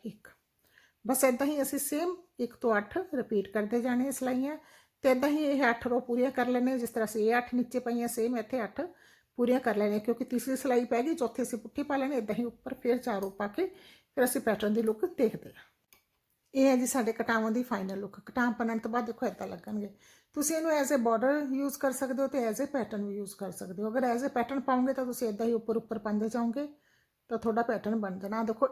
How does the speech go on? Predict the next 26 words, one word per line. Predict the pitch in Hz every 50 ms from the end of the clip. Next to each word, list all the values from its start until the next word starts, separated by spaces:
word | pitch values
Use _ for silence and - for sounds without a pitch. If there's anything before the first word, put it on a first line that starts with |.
| - -
ਇੱਕ | 302 320 - 359
ਕਟਾਂ | 349 - - 247 233 247
ਸਾਡਾ | 240 262 254 240 240
ਇੱਥੋਂ | 240 240 - 277 269
ਲੱਗ | 240 208
ਕੇ | - - 240
ਇੱਥੇ | 240 - 240
ਤੱਕ | 226 285 285 330
ਏਦਾਂ | 247 190 - 214
ਪੂਰਾ | 208 - 190 196 196
ਹੁੰਦਾ। | 180 180 180 170 180 -
ਦੇਖੋ, | - - 202 208 _ _ _ _ _ _ _ _ _ _ _ _ _ _ _ _ _ _ _ _ _ _ _ _ _ _ _ _ _ _ _ _ _ _ _ _ _ _ _ _ _ _ _ _ _ _ _ _ _ _ _ _ _ _ _ _ _ _ _ _
ਇੱਕ | 277 247 - -
ਡੱਬੀ | 220 233 214 220 262
ਸਾਡੀ | 262 - 247 214 233 262
ਇਹ | 285 - 240 240
ਪੂਰੀ | 233 - 233 226 247 254
ਹੋਈ | 214 254 254 262 330
ਹੈ। | 381 - 247
ਏਦਾਂ | 226 202 247 254
ਹੀ | 247 277 277 254
ਤੁਸੀਂ | - - 262 226 - 262 247
ਚਾਹੋ | - 226 214 214 311
ਤਾਂ | 320 - 302 269
ਉੱਪਰ | - - 233 226
ਉੱਪਰ | 226 - 285 349 403